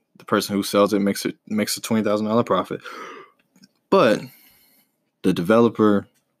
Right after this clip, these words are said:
mortgage company, or whatever tears that home down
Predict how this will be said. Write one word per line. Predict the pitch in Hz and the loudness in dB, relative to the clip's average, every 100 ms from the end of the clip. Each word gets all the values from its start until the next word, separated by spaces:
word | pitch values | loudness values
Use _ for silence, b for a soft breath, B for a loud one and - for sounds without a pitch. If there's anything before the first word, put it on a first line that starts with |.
| _ _ _ - | _ _ _ -14
mortgage | 104 101 104 95 - | -4 0 2 0 0
company, | 101 95 98 | -2 0 -2
or | 90 | 0
whatever | 87 98 98 90 85 85 b b b b _ | 2 4 4 2 -2 -6 b b b b _
tears | - 113 113 | -2 0 4
that | 113 | 2
home | 110 110 110 | 2 2 4
down | 92 87 82 87 | 2 2 -2 -6